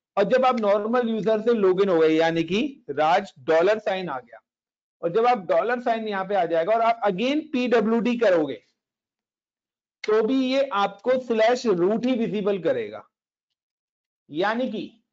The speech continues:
आप कोई भी काम करोगे राज से भी तो भी आपका data कहां पर जाएगा, रूट के अंदर जाएगा। यानी कि आपका जो डेटा है वो कहां पर जाएगा, रूट डायरेक्टरी के अंदर ही मूव होगा।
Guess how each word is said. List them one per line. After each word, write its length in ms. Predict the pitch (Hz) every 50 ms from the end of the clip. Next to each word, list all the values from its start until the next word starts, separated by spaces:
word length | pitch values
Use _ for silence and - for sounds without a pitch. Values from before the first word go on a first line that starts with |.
| _ _ _ _ _ _ _ -
आप 460 | 175 190 214 240 262 285 285 - - _ _ _ _ _ _ _ _ _ _ _ -
कोई 280 | - 226 226 233 240 240 214
भी 120 | 285 294 285 -
काम 340 | 254 226 214 220 226 226 -
करोगे 440 | 226 214 208 208 214 208 - - 196
राज 320 | 208 202 190 190 185 170
से 200 | - - 202 190
भी 200 | 185 196 214 202 - - - - _ _ _ _ _ _ _ _ _ -
तो 180 | 185 185 196 208
भी 260 | 196 262 277 - - -
आपका 380 | 208 208 202 202 - 247 240
data 400 | 226 180 190 196 190 185 233 233 233
कहां 280 | 233 220 202 196 196
पर 180 | 185 220 220 214
जाएगा, 500 | 196 208 202 208 214 220 220 156 - - _ _ _ _ _ _ _ _ _ _ _ -
रूट 420 | 156 143 147 170 208 233 262 - -
के 100 | 285 285
अंदर 320 | 277 262 254 233 247 226
जाएगा। 380 | 185 165 151 143 135 123 127 123 123
यानी 420 | 131 139 160 175 180 185 190 196 185
कि 180 | 165 196 202 220 254 - - - - - _ _ _ _ -
आपका 420 | 180 196 208 202 - - 240 233
जो 160 | 220 233 247
डेटा 360 | 240 185 202 190 185 190 196 185 185
है 180 | 185 196 214 226
वो 200 | 214 202 214 220 214
कहां 220 | 214 214 196 196
पर 180 | 190 220 220 196
जाएगा, 320 | 208 208 202 208 233 240
रूट 340 | 220 180 196 226 254 226 196
डायरेक्टरी 580 | 220 202 196 190 190 190 170 - - 208 214 202 185
के 140 | 233 247 247
अंदर 440 | 247 - 190 185 180 175 196 190 175
ही 180 | 170 240 254 240
मूव 280 | 208 202 196 190 170 170
होगा। 220 | 175 175 190 202